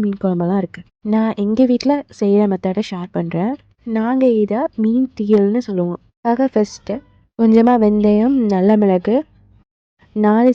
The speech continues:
சின்ன உள்ளி, கறிவேப்பிலை, இது எல்லாமே கொஞ்சமா தேங்காய் எண்ணெய் ஊத்தி நல்லா வறுத்துக்கணும். இதுக்கப்புறமா நம்ம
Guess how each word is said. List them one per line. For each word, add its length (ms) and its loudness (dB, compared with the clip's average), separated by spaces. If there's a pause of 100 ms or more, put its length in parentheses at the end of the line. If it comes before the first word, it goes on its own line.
(120)
சின்ன 320 0
உள்ளி, 220 4 (880)
கறிவேப்பிலை, 640 2 (920)
இது 200 4
எல்லாமே 360 2
கொஞ்சமா 360 2 (120)
தேங்காய் 460 2
எண்ணெய் 240 -2
ஊத்தி 260 -2 (580)
நல்லா 240 2 (100)
வறுத்துக்கணும். 640 -4 (1300)
இதுக்கப்புறமா 600 -2
நம்ம 180 0